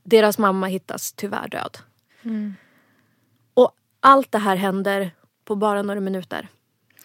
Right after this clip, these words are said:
Speaker 2: Alltså... Oh.
Speaker 1: Ja.
Speaker 2: Mm.
Speaker 1: Efter fem
Speaker 2: Fan, sjukt.
Speaker 1: minuter är tanken tom. Och flera kvarter i Boston är täckta med kladdig sirap.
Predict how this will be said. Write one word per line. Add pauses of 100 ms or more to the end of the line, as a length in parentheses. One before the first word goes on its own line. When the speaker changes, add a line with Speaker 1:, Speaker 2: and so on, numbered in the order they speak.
(880)
Speaker 2:
Alltså... (120)
Oh. (260)
Speaker 1:
Ja. (200)
Speaker 2:
Mm. (160)
Speaker 1:
Efter
fem
Speaker 2:
Fan,
sjukt.
Speaker 1:
minuter (300)
är
tanken
tom. (640)
Och
flera
kvarter
i
Boston (340)
är
täckta (140)
med
kladdig
sirap.